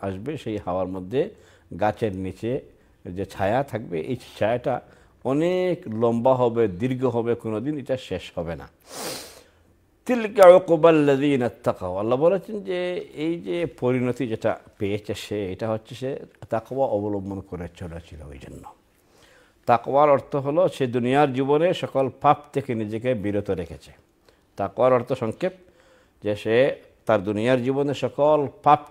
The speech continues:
থেকে সাবধানতার সাথে খেয়াল করে সে নিজে অ্যাভয়েড করেছে, পাপ থেকে বেঁচে, পাপ থেকে বেঁচে চলেছে। এই বেঁচে থাকার নাম হচ্ছে তাকওয়া। আর সে আল্লাহ তাআলার হুকুমগুলো পালন করতে সচেষ্ট ছিল।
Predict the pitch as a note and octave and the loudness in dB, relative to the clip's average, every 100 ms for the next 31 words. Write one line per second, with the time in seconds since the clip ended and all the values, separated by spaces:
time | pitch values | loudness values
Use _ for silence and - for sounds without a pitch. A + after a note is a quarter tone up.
0 | - C3 C3 - - G#2+ G#2 D3 D3+ - | -6 -4 -4 -4 -2 -2 2 4 4 2
1 | C3 - A#2 - F#2+ - - B2+ C3 - | -2 -2 -6 -4 -6 -6 0 2 2 0
2 | A#2 G#2+ - F#2+ F#2+ G#2+ - G#2+ A2 G2+ | -2 -2 -4 -6 -6 -6 -4 -2 0 -2
3 | - E2 D2+ E2+ - G#2 - G#2 F#2 G2 | -6 -12 -12 -12 -10 -10 -8 -6 -6 -8
4 | G#2+ A2 _ - - _ _ A#2 A#2 - | -8 -12 _ -20 -20 _ _ 4 4 0
5 | A2 A2 F#2 G2+ B2 D3 - G2 E2+ G2+ | -2 -2 -2 0 2 2 0 -2 -4 -8
6 | - A2+ G#2+ A2+ C3 C#3 D3 C#3+ C3+ C3 | -4 -4 -2 -2 -2 0 0 2 0 0
7 | C#3 C3 A2+ D#2 - _ - _ _ _ | 2 2 2 -4 -8 _ -20 _ _ _
8 | _ _ _ _ G#2 B2 D#3+ F3+ - A2 | _ _ _ _ 4 6 6 2 -6 -2
9 | A2 - A2 A#2 B2 B2 A#2 G2+ - B2 | -2 0 0 0 0 0 -2 -2 -6 -6
10 | B2 C3 C3+ F#2 F2 E2+ - F2+ - A2+ | -2 -2 -2 -4 -8 -10 -12 -14 -10 -12
11 | F2 - F#2 - G2 - | -12 -14 -16 -16 -18 -16